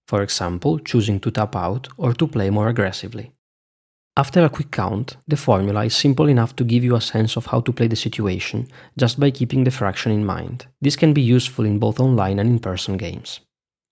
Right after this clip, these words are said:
Magic is a game of strategy, intuition, and storytelling, but beneath it all, it's also a game of numbers. Delver of Secrets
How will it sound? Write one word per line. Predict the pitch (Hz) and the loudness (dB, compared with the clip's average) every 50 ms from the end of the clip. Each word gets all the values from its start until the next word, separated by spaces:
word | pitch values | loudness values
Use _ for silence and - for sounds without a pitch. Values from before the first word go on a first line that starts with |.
| _ _ | _ _
Magic | - 104 101 98 - 156 - - | 0 2 2 2 0 -4 -6 -6
is | - 147 123 | -4 -2 0
a | 123 | 2
game | 117 120 120 127 | 4 4 4 4
of | 123 - | 2 0
strategy, | - - 92 90 - 101 98 123 123 - - - | -4 -6 -6 -6 -6 -6 -4 -4 -4 -4 -4 -2
intuition, | 233 135 123 127 135 123 107 95 92 - - 104 107 - | 0 0 0 2 2 0 0 0 -2 -4 -4 -6 -6 -2
and | 147 123 117 | -2 -2 -2
storytelling, | - - 120 113 113 - - - 92 98 101 107 113 - _ _ _ _ - | 0 0 0 0 0 0 -4 -6 -6 -6 -8 -8 -10 -12 _ _ _ _ -2
but | 110 104 120 | -2 0 2
beneath | 120 117 120 135 131 - | 2 4 4 4 2 0
it | 160 127 | -2 -2
all, | 127 95 98 113 127 - _ _ | -2 -4 -4 -6 -8 -12 _ _
it's | - 139 - - | -10 -8 -6 -4
also | 117 110 113 - 147 | -2 -2 -2 -2 -2
a | 131 | 0
game | 113 110 107 | 0 2 2
of | 113 110 - | 0 0 -2
numbers. | 104 90 90 90 - - 107 131 - - - - _ _ _ _ _ _ - | -4 -4 -4 -6 -8 -10 -12 -14 -16 -18 -20 -20 _ _ _ _ _ _ 2
Delver | 123 117 117 123 135 147 | 4 4 6 6 6 4
of | 147 147 | 4 2
Secrets | - - 110 95 - - 98 101 120 - - | 0 -2 -2 -2 -2 -2 -4 -4 -4 -8 -12